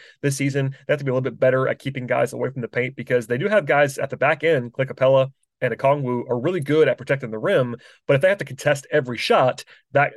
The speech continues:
could be a challenge, because then you're losing defensive rebounding positioning, all that stuff. So they've kind of been leaky on the glass so far, and I think really if you watch the tape, it's because they're having to kind of overplay the centers and having to kind of just fly around. So that's an area to circle as well.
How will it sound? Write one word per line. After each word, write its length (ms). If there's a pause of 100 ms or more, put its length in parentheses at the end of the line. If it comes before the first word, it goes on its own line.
could 120
be 100
a 60
challenge, 460
because 260
then 140
you're 100
losing 400
defensive 360
rebounding 260
positioning, 480
all 120
that 140
stuff. 220
So 240 (220)
they've 120
kind 120
of 60
been 120
leaky 340
on 180
the 60
glass 460
so 160
far, 300
and 140
I 80
think 240
really 180
if 60
you 80
watch 200
the 80
tape, 300
it's 120
because 380
they're 100
having 240
to 60
kind 160
of 120
overplay 640 (280)
the 80
centers 360
and 80
having 140
to 80
kind 180
of 120
just 280
fly 280
around. 520 (300)
So 180
that's 220
an 80
area 220
to 100
circle 380
as 120
well. 340